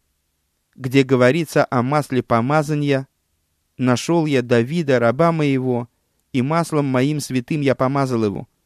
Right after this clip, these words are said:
что это основное и полнота идеи, когда поднимешь голову сыновей Израиля, благодаря помазанию главы сыновей Израиля, Мойше Рабейну,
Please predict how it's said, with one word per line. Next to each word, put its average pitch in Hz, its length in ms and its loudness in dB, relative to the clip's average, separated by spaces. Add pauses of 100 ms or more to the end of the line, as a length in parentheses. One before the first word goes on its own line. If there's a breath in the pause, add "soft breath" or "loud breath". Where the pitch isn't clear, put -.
(1500)
что 135 400 0
это 170 560 2
основное 139 880 0
и 131 200 -2
полнота 123 800 -2
идеи, 131 680 -4 (300)
когда 135 320 2
поднимешь 127 760 -2
голову 131 400 0
сыновей 123 520 -2
Израиля, 143 600 -2 (960)
благодаря 135 600 2
помазанию 139 880 0
главы 135 480 0
сыновей 135 580 -2
Израиля, 113 640 0 (1300)
Мойше 156 460 0
Рабейну, 127 720 0